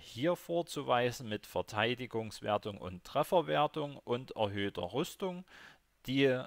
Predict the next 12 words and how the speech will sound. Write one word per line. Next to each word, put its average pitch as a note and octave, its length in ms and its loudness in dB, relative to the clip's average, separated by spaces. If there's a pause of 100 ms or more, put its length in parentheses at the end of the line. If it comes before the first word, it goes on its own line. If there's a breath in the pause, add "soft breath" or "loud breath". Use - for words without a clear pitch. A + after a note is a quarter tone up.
(160)
ähm, G#2+ 440 0
sind G2+ 360 -2
hier F#2 260 -2
auch A2 280 2
wieder G#2 260 -6
zu - 180 -14
bevorzugen, B2 880 -4
um G2 260 -6
den F#2 180 -6
Vierer-Set-Bonus F#2 1160 -6
zu - 220 -10
erhalten. - 680 -4